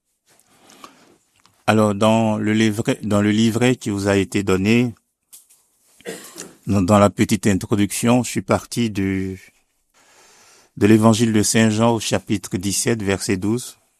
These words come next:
où Jésus disait, « Tout ce que tu m'as donné, je n'ai perdu aucun. » Tout ce que tu m'as donné, on pourrait dire autrement, tout ce que tu as mis dans ma main. Et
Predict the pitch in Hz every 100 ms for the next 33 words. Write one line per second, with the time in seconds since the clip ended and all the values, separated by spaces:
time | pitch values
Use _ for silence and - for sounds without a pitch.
0 | _ _ _ _ _ _ _ _ - 101
1 | 95 104 113 104 104 101 120 127 - -
2 | 151 127 - 117 - 104 107 101 98 104
3 | 101 113 120 120 98 104 107 101 107 104
4 | 104 117 - - 107 - 98 95 _ _
5 | _ _ _ _ _ _ _ _ - 131
6 | 117 - 113 104 - 98 92 90 92 107
7 | 131 120 90 101 98 95 101 95 - 104
8 | 101 104 - 127 - - 104 - 95 98
9 | 131 120 - 104 101 98 98 117 90 _
10 | _ _ _ _ _ _ _ _ _ _
11 | _ _ _ _ _ _ _ _ _ -
12 | _ _ _ - 107 110 110 107 101 101
13 | -